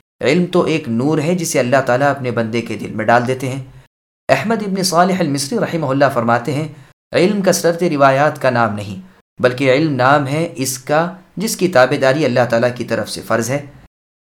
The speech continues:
یعنی کتاب و سنت اور صحابہ اور ائمہ سے پہنچا ہو، وہ روایت سے ہی حاصل ہوتا ہے۔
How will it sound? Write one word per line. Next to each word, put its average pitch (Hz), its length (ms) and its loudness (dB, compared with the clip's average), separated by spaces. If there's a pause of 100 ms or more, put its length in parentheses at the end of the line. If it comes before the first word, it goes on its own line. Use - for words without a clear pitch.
(520)
یعنی 156 340 4
کتاب 147 400 2
و 147 80 0
سنت 127 420 -2
اور 127 80 2
صحابہ 104 480 -2
اور 156 160 2
ائمہ 127 440 -2
سے 117 120 -6
پہنچا 101 400 -4
ہو، 127 180 -6 (580)
وہ 175 160 4
روایت 147 420 2
سے 143 120 -6
ہی 139 160 -4
حاصل 107 300 -6
ہوتا 113 320 -2
ہے۔ 135 120 -6